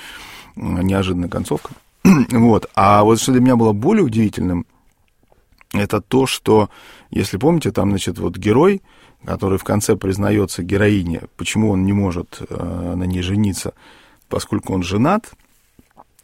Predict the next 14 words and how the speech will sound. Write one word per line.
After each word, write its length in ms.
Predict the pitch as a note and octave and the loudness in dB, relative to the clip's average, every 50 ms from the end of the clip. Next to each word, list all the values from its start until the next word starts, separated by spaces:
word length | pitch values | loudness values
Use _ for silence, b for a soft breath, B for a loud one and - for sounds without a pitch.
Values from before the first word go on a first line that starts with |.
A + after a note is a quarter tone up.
| - - - | -14 -10 -2
а 160 | - F#2+ F#2+ | 0 2 2
оказывается, 440 | F#2 F#2 - A2 G2+ E2+ E2+ - F#2+ | 2 2 2 0 0 0 -4 -8 -10
что 180 | F2 - - G2+ | -8 -4 -2 0
она 160 | A2 A2 G2+ | 0 0 0
и 80 | - G2+ | 0 0
есть 220 | G2+ F#2+ - - | -2 -4 -4 -8
его 100 | F#2 F#2 | -8 -8
жена, 280 | G#2 - G#2+ F#2+ F2 D#2 | -4 -2 0 0 0 0
да, 120 | F2 F#2 F#2+ | 0 -2 -2
вот 120 | F2+ E2+ | -2 -2
это 160 | F#2 E2+ F2+ | -4 -6 -6
вот 100 | F2+ F#2 | -8 -6
такое 260 | - G2 E2+ - F2 F2 | -8 -8 -6 -4 -4 -2
неожиданное, 600 | F#2 F#2 F#2 F2+ F#2 F2 E2+ F2 F2 E2+ E2+ E2+ | -2 -2 -2 -2 -4 -4 -4 -4 -6 -6 -8 -10